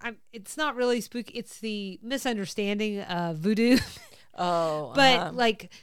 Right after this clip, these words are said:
Speaker 1: there was kind of, like, that threat element, right? Because Suzanne thought that she had a voodoo curse placed on her, and so everyone had to come together. In this case, Char-, there's, like, kind of the spooky element to the house.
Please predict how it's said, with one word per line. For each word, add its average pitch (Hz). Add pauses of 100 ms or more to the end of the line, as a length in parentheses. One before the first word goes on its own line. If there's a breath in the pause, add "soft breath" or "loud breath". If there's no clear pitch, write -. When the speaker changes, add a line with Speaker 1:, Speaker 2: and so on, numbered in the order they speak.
(140 loud breath)
Speaker 1:
there 262
was 269
kind 247
of, 180
like, 185
that 165
threat 202
element, 170
right? 185
Because 185
Suzanne 196
thought 175
that 170
she 190
had 170
a 170
voodoo 277
curse 269
placed 247
on 247
her, 226
and 190
so 175
everyone 226
had 208
to 196
come 196
together. 185
In 180
this 196
case, 202 (480 loud breath)
Char-, 240
there's, 214
like, 196
kind 196
of 185
the 175
spooky 202
element 180
to 170
the 175
house. 247